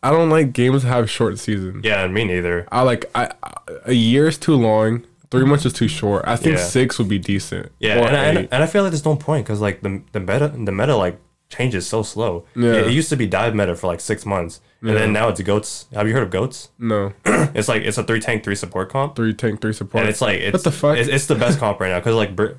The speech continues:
Speaker 2: Brigitte, you know
Speaker 1: Oh, yeah,
Speaker 2: Brigitte, right?
Speaker 1: Brigitte,
Speaker 2: She, she
Speaker 1: yeah.
Speaker 2: came out, and she's, like, the, the forefront of that comp.
Speaker 1: Mm-hmm.
Speaker 2: Like, so it's a
Speaker 1: They're
Speaker 2: three
Speaker 1: giving everybody fucking shield and shit.
Speaker 2: Yeah, yeah, like, and her A O E healing, she just
Speaker 1: Mm-hmm.
Speaker 2: has to hit once.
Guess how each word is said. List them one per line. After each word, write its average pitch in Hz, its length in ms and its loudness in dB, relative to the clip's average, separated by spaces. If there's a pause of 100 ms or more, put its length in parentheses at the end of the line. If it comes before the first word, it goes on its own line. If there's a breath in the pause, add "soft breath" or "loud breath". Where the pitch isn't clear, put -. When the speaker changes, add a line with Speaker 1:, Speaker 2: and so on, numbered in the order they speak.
Speaker 2:
Brigitte, 101 340 -2
you 117 80 -2
know 110 80 2
Speaker 1:
Oh, - 20 2
yeah, 92 40 -4
Speaker 2:
Brigitte, 98 260 2
right? 95 160 0
Speaker 1:
Brigitte, 101 260 0
Speaker 2:
She, 131 120 -2
she 110 40 -2
Speaker 1:
yeah. - 60 -8
Speaker 2:
came 95 140 -4
out, 90 180 -2 (220 soft breath)
and 95 100 -4
she's, 123 140 -2
like, 110 180 -2
the, 90 200 0
the 90 120 -10
forefront 107 420 -2
of 87 80 -2
that 87 140 -2
comp. 95 260 0
Speaker 1:
Mm-hmm. 104 180 -4 (220)
Speaker 2:
Like, 90 300 -4 (220)
so 98 240 0
it's 107 260 -2
a 117 60 0
Speaker 1:
They're 123 80 2
Speaker 2:
three 110 100 2
Speaker 1:
giving 113 180 2
everybody 104 340 0
fucking 104 280 -2
shield 95 320 -6
and 95 120 -6
shit. 95 200 -12
Speaker 2:
Yeah, 104 140 -2
yeah, 87 260 -2
like, 90 340 -2
and 107 240 -2
her 101 560 -4
A 101 120 0
O 101 120 2
E 101 100 0
healing, 104 300 -2
she 104 140 -8
just 117 80 -2
Speaker 1:
Mm-hmm. 104 200 0
Speaker 2:
has 104 180 0
to - 80 -6
hit 104 160 -4
once. 98 400 -4